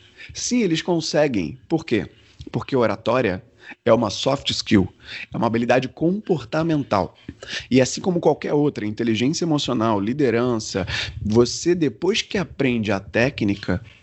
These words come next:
basta repetir para que você consiga fazer com que aquilo seja uma habilidade sua. Repetindo, existe a aptidão, existe ali o talento que pode vir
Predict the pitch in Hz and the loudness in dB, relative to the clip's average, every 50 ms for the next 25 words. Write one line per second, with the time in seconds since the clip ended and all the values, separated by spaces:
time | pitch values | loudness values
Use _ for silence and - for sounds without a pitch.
0 | _ _ _ - - - - - - - _ - 107 107 131 123 143 180 - - | _ _ _ -20 -18 -18 -18 -18 -20 -14 _ -8 -4 0 2 2 2 2 -2 -4
1 | - - 180 156 131 135 135 - - 117 - - - - 107 117 139 - _ _ | -4 -2 -2 0 0 -2 -2 -2 -2 -4 -2 -2 -2 0 2 2 2 0 _ _
2 | - - - _ _ - - _ _ - - - - - _ - 107 101 95 - | -20 -20 -20 _ _ -20 -20 _ _ -20 -20 -20 -20 -8 _ 0 0 0 0 0
3 | 110 104 107 - 117 - - 123 110 - - - 139 147 165 175 175 170 - - | -2 0 0 0 0 0 0 -2 0 0 0 2 2 2 2 0 -4 -4 -4 -2
4 | 160 151 123 110 98 95 104 117 123 117 - _ _ - - 120 110 - - 113 | 0 0 0 0 -2 -2 0 0 -2 -2 -6 _ _ -6 -4 -4 -2 0 0 0
5 | 107 - - 123 127 123 - - - 127 143 147 151 143 139 143 135 123 113 117 | 0 0 -2 -2 0 0 -2 -2 -2 -2 -2 0 0 -2 -2 -2 -2 -2 -2 -2
6 | 110 113 101 110 117 127 135 143 139 - - - - 95 87 67 - - - - | -2 0 0 2 0 0 0 -2 -4 -6 -6 -2 0 0 0 0 -2 -6 -10 -14
7 | - - - - - _ _ _ _ - - - - - - - - - - - | -16 -18 -20 -20 -20 _ _ _ _ -20 -20 -20 -20 -20 -20 -20 -20 -20 -20 -20
8 | - - - - - - - 107 90 - 156 151 - 120 87 82 90 85 80 80 | -20 -20 -20 -20 -14 -8 -4 -2 0 0 0 2 2 0 2 0 0 -2 -2 -2
9 | 101 127 - - 180 147 - - - - 101 92 98 95 101 147 - _ _ - | -2 0 0 0 -2 -4 -6 -6 -6 -2 0 2 2 0 0 -4 -8 _ _ -20
10 | - _ - - - 98 - - - 85 92 85 82 95 120 160 - - - 135 | -20 _ -20 -20 -18 -18 -16 -4 0 0 0 0 0 -2 -2 0 0 0 0 0
11 | 104 104 107 110 101 - - 104 101 95 104 - 110 95 87 95 104 120 147 - | 0 0 0 -2 -2 -2 -4 -4 -6 -4 -2 -2 -2 0 0 0 0 0 0 -2
12 | - - 110 - - - 98 101 110 107 113 107 98 87 87 98 107 131 - | -4 -8 -12 -8 -4 0 2 2 2 2 0 -2 -2 0 0 2 2 2 0